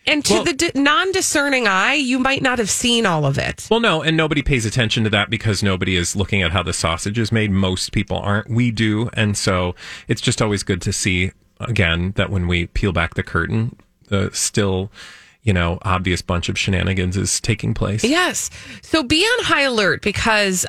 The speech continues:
Speaker 1: uh, in the midst of, of, uh, the promotion for Cinderella,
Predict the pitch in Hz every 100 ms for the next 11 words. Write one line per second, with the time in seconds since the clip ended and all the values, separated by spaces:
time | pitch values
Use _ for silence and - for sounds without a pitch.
0 | - 190 165 - 220 220 233 226 - 220
1 | 180 170 - 175 160 160 - 165 151 143
2 | - - 160 175 160 - 185 165 175 -
3 | 165 143 165 - 170 151 156 143 131 175